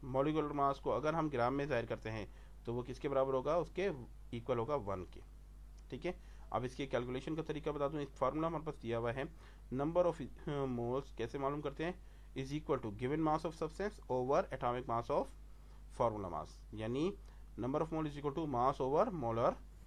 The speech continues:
mass, यूँ कह सकते हो आप। ज़रा इसका फॉर-, numerical देखते हैं। अच्छा बच्चों, अब ज़रा सवाल एक हम करते हैं, find out the moles of twenty five grams of sodium bicarbonate। तो इसमें सवाल में क्या दिया हुआ है?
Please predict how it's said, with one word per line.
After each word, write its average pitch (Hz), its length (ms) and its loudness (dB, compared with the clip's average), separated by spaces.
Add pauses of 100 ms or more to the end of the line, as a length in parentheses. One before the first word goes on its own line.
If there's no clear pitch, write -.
mass, 101 280 0
यूँ 120 100 0
कह 98 140 -4
सकते - 280 -6
हो 67 60 -6
आप। - 260 -8 (1300)
ज़रा 113 180 0
इसका 113 220 -2
फॉर-, 113 320 0
numerical 127 500 0
देखते 147 260 -4
हैं। 156 140 -4 (540)
अच्छा 135 180 0
बच्चों, 123 320 0
अब 147 160 2
ज़रा 143 280 2
सवाल 139 380 4 (560)
एक 117 180 -4
हम 123 80 -2
करते 117 280 -4
हैं, 135 200 -4 (460)
find 165 280 6
out 135 160 2
the 127 160 -2
moles 131 280 -2
of - 140 -8 (120)
twenty 120 240 -6
five 131 220 0
grams 113 380 0
of - 180 -6 (560)
sodium 123 300 0
bicarbonate। 92 680 -4 (520)
तो 123 60 0
इसमें 120 200 -4
सवाल 120 240 0
में 135 100 -2
क्या 135 120 0
दिया 135 140 -2
हुआ 147 60 2
है? 160 60 0